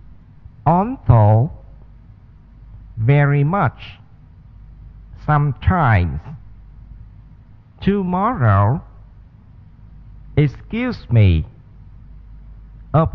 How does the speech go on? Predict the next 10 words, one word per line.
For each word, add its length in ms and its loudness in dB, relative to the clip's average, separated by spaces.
course, 500 0
next 420 0
week, 200 -6
in 420 -2
Australia, 1160 0
in 380 0
the 160 4
U 480 -4
S 280 -2
A, 340 2